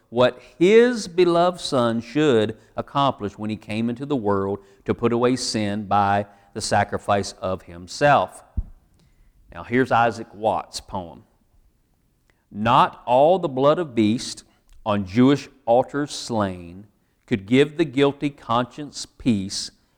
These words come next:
or wash away its stain. But Christ the heavenly Lamb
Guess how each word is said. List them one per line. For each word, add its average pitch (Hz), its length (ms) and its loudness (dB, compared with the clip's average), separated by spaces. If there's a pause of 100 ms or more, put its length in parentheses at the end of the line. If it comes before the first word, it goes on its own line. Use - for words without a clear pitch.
or 101 200 0
wash 104 380 -2
away 101 380 -2
its - 140 -10
stain. 120 600 -10 (760)
But 113 180 -2
Christ 143 460 2
the 170 140 2
heavenly 160 520 0
Lamb 110 640 -2